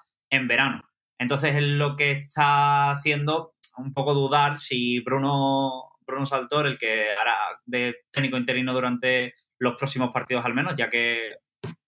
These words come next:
en el más preciso y distante momento parece complicado que, que puedan anunciar a, a alguien, pues si se quedará para la eliminatoria europea contra el Real Madrid y el Español, si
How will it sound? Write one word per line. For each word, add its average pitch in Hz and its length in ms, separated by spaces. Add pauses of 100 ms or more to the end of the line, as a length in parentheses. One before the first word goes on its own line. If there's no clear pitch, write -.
en 110 120
el 110 260 (120)
más 131 380
preciso 131 320
y 127 60
distante 127 300
momento 127 480 (300)
parece 123 260
complicado 127 440
que, 127 440 (140)
que 123 100
puedan 131 220
anunciar 127 360
a, 127 280
a 127 200
alguien, 147 360 (400)
pues 120 960
si 117 220
se - 400
quedará 127 380
para 139 160
la 131 140
eliminatoria 131 460
europea 127 340
contra 127 220
el 120 80
Real 123 200
Madrid 120 280
y - 40
el 123 60
Español, 165 680
si 127 320